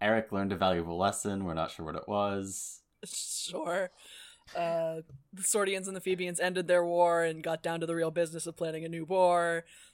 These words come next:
Speaker 2: Uh, the Tezemin became enlightened ish-, uh, atheists when they worshipped the luggage, but nothing happened, so then they decided they'd do something else with their time.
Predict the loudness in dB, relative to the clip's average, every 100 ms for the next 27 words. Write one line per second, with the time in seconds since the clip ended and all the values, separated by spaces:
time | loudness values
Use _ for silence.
0 | _ -6 -4 -2 -4 -4 -8 -10 _ _
1 | _ -8 -4 -4 -4 -10 _ _ _ _
2 | 0 0 0 -2 -4 -4 -4 -4 -2 -4
3 | -2 -2 -4 -6 -2 0 0 -2 -6 -4
4 | -2 -2 0 2 2 0 -4 -4 -4 -6
5 | -6 -14 _ _ _ -6 -2 -2 -2 0
6 | 2 2 0 0 0 0 0 -2 -4 -6
7 | -6 -4 -2 -2 0 0 -2 -2 -4 -2
8 | 0 0 2 -2 0 -2 -2 -2 -6